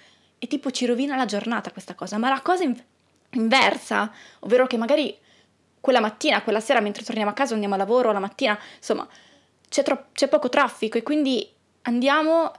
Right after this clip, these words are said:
e arriviamo magari addirittura in anticipo perché noi partiamo col presupposto che ci sia traffico, non ci condiziona la nostra giornata in maniera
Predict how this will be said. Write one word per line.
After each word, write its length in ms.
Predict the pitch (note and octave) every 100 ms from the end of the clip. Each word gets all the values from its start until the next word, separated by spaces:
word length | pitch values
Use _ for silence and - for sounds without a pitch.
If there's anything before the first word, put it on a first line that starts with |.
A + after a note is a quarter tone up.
| _
e 100 | A#3
arriviamo 340 | A#3 A#3+ D4
magari 280 | B3 B3+ C#4+
addirittura 380 | G3+ A3+ - E4
in 80 | G#3+
anticipo 400 | G3 C#4 A3+ G#3
perché 440 | - A3 G#3 - _ -
noi 140 | A3+
partiamo 480 | G3 - A#3 G#3+ - -
col 140 | G#3+
presupposto 540 | G#3 G#3+ - C#4 C4 G#3+
che 80 | G#3
ci 100 | G3+
sia 160 | G#3
traffico, 600 | G#3 - - - G#3 A#3+ - - - _ _ _ _ _ -
non 260 | D4+ F4
ci 120 | F4 E4+
condiziona 560 | E4 D#4 D#4 - B4
la 100 | A3+
nostra 280 | C#3+ - F#3+
giornata 340 | G3+ F#3+ -
in 80 | G3
maniera 420 | F3+ F#3+ F#3 -